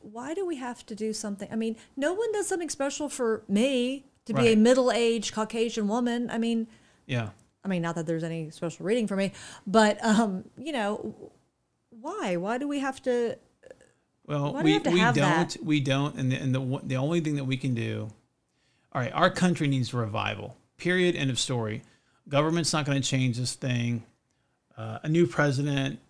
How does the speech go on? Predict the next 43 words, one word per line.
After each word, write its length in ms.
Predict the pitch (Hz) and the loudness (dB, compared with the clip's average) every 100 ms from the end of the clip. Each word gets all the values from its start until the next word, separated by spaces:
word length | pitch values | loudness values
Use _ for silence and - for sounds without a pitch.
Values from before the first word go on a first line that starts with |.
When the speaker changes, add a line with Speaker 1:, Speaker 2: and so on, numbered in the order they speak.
| _ _ 127 | _ _ -12
Speaker 2:
uh, 100 | 123 | -8
Trump's 380 | - 165 160 | -2 0 0
not 140 | 156 143 | -4 -2
gonna 160 | 139 | -2
change 320 | 127 131 127 123 | -2 0 -2 -2
it. 120 | - | -2
Revival 580 | 131 127 131 139 135 127 | -2 0 0 0 0 -4
is 100 | 123 | -2
gonna 180 | 123 | -4
change 280 | 113 120 117 | -2 -4 -4
it. 40 | 113 | -4
Revival 480 | 107 117 127 151 | -4 0 0 -2
comes 420 | 147 135 117 113 120 | -2 -2 -2 -4 -2
when 460 | 123 120 113 107 - _ _ _ _ | 0 0 0 -4 -6 _ _ _ _
you 220 | 135 151 | 2 4
realize, 600 | 170 175 139 113 110 107 | 6 4 4 0 -2 -4
when 100 | 127 | -2
you 80 | 135 | 0
come 280 | 139 147 143 | 0 -2 0
to 100 | 143 | -2
the, 160 | 151 | -4
to 180 | - 151 | -6 -4
the, 200 | 143 143 - - | -2 -2 -6 -6
to 100 | 135 | -4
the 60 | |
realization 720 | 131 139 156 139 123 120 120 | 0 0 0 0 0 -2 -4
that 100 | 113 | -4
you 220 | 123 127 135 | -2 0 0
are 80 | 147 | 0
broken 420 | 143 135 131 135 | 2 0 0 -2
and 160 | 117 120 | -2 0
you 80 | |
need 160 | 131 131 | 0 0
a 60 | 127 | 0
savior, 540 | - 120 110 117 110 - _ _ | -2 -4 -4 -6 -8 -12 _ _
and 140 | 123 120 | -6 -4
Christ 460 | - 131 135 - - | 2 2 2 -2 -2
is 220 | 131 110 | -4 -2
the 160 | 127 | -4
answer. 420 | 113 107 - 98 95 _ - | -4 -6 -8 -12 -14 _ -6
That 180 | 170 | -2
is 120 | 226 190 | 0 4
it. 280 | 220 - | 2 2